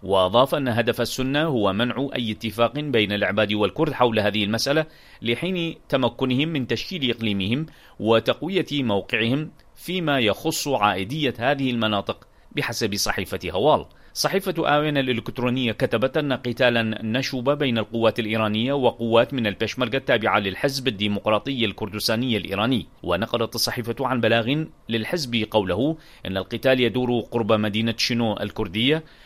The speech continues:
وأسفر عن مقتل وجرح العديد من عناصر القوى الأمنية الإيرانية واستشهاد عنصر من البشمركة. وحذر الحزب الحكومة الإيرانية من أن قوات البشمركة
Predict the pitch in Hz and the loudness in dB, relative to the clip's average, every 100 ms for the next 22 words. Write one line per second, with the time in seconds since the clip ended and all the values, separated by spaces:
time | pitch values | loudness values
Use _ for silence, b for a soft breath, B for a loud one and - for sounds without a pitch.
0 | B 98 107 110 165 - - 143 151 139 | B 0 4 4 2 -2 -4 0 0 0
1 | 107 101 120 - 127 139 131 98 131 127 | 0 0 -2 -2 -4 0 0 2 0 -2
2 | 113 98 117 147 139 120 123 131 - 113 | -2 0 0 -2 0 0 2 0 0 -2
3 | 104 127 123 110 110 113 120 107 92 107 | -4 -2 0 2 0 0 0 0 0 -2
4 | 101 92 101 156 B B B - 113 127 | -2 0 -2 -2 B B B -4 4 4
5 | - 143 196 185 143 139 - 131 135 - | 4 -2 0 0 2 0 0 0 0 0
6 | 123 117 113 - 113 110 95 101 - 143 | 0 0 -2 -4 -2 -2 -2 -6 -4 -4
7 | 80 - _ 90 87 76 - 107 110 110 | -4 -8 _ -4 -2 -2 -2 2 2 2
8 | - 127 117 107 120 123 117 110 113 113 | 0 -4 -2 -2 -2 0 0 0 0 2
9 | 117 135 151 123 117 113 - 113 110 104 | 0 0 -2 -2 -2 -2 0 2 2 -2
10 | - 107 - 113 107 | -4 -4 -2 -2 -2